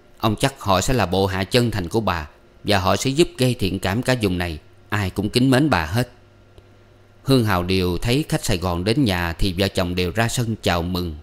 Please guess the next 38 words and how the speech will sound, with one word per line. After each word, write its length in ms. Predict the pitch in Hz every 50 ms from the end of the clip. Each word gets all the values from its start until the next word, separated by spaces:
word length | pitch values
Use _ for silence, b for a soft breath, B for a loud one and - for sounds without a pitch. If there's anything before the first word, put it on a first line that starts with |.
| - - - -
rồi 180 | - 107 98
mời 220 | 92 92 90 85 78 87
vô. 120 | 104 107 101 95 - - - - - - - - - - - - -
Bà 120 | - 110 107
Ngọc 280 | 92 101 101 - -
biếu 160 | 123 127 147 170 -
trà 180 | 127 107 87 85
với 120 | 87 107
mứt, 200 | 117 139 156 156 - - - - - - _ _ -
vợ 200 | 98 101 101 104
chồng 320 | - - 98 87 85 87
đều 180 | 90 101 98 92
tỏ 160 | - - 90
lời 240 | 101 110 101 87 85
cảm 240 | - - 113 127 123
ơn. 180 | 110 104 104 92 - - - - - _ - - _ - _ - _ - _ _ _ _ -
Nói 200 | 101 113 127 135
chuyện 340 | - 110 92 87 92 95
chơi 180 | 90 - 107 98
một 200 | 95 87 85 -
hồi, 240 | - 90 82 78 - - - - - -
rồi 180 | - - 113 107
bà 100 | 95 98
Ngọc 280 | 95 92 95 - - -
rủ 180 | 95 98 117
trở 200 | 123 - 110 107
lại 200 | 120 104 90 90
chỗ 220 | 87 - 95 90 107
mấy 140 | 131 151
người 160 | 156 127 98 90
làm 200 | 87 87 85 80
vườn, 240 | 87 95 87 80 78 78 - -
đặng 260 | - 95 87 87 90
cắt 260 | - 143 139 - -
nghĩa 140 | 95 87 98
cho 160 | - 139 120
họ 160 | 95 92 90
làm. 320 | 95 95 92 87 82 80